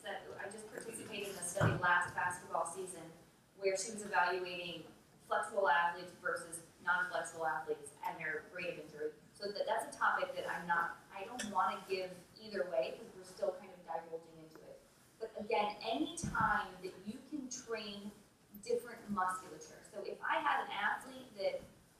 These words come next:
played basketball and did ballet on the side, that would be wonderful. I make a big push for a body to be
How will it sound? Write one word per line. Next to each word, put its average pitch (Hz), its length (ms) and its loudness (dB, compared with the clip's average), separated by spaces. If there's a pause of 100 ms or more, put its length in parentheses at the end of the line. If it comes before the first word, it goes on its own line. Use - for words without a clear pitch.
(460)
played 247 320 -2
basketball - 800 4 (880)
and 247 160 -8
did 254 160 -10
ballet 247 480 2
on 254 160 0
the - 80 -6
side, - 320 2 (160)
that - 80 -8
would 214 160 -16
be 220 160 -16
wonderful. 185 560 -14 (800)
I 233 400 8
make 247 160 -8
a 220 160 -6
big 233 240 -4 (160)
push - 400 -4 (320)
for 453 80 2
a 202 160 2
body - 400 6
to - 160 -10
be - 80 -16